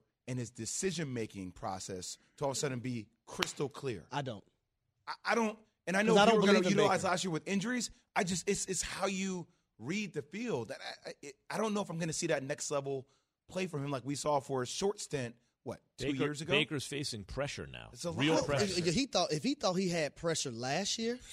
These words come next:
Speaker 2: or when they first assembled that team and, and got all those guys together offensively, the offensive line, the running backs, the receivers, he ain't seen pressure yet.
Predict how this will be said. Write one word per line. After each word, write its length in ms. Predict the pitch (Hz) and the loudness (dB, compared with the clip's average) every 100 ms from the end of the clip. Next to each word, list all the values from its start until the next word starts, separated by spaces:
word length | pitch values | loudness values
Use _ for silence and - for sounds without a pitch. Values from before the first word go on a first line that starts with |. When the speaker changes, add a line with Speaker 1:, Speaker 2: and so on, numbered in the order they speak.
| - - _ | -16 -18 _
Speaker 2:
or 120 | 151 | -2
when 120 | 151 156 | 0 0
they 120 | 165 | 0
first 300 | - 185 165 | -2 -4 -2
assembled 480 | 135 - 170 165 156 | -2 -2 -2 -4 -2
that 220 | 151 127 | -4 -2
team 420 | - 160 175 185 | -2 0 0 0
and, 180 | 135 127 | -2 -4
and 140 | 131 | -6
got 160 | 127 156 | -2 0
all 160 | 156 151 | 0 0
those 260 | 147 139 | 0 -2
guys 300 | 120 151 151 | -2 0 0
together 300 | 135 117 151 135 | -2 -4 -4 -2
offensively, 640 | 139 - 165 170 160 170 | -2 0 -2 -2 -4 -6
the 100 | 139 | -2
offensive 440 | 143 139 147 151 | -2 0 -2 -2
line, 220 | 143 143 | -2 -2
the 80 | 139 | -4
running 240 | 127 147 139 | -2 -2 0
backs, 260 | 147 139 | -2 -2
the 60 | 131 | -4
receivers, 540 | 117 - 160 156 - - _ _ _ _ _ - | -2 0 0 -2 -8 -14 _ _ _ _ _ -8
he 120 | 185 | -4
ain't 140 | 240 | -2
seen 240 | - 226 196 | -2 -2 -4
pressure 280 | 175 196 | -2 -2
yet. 240 | 127 113 | -4 -8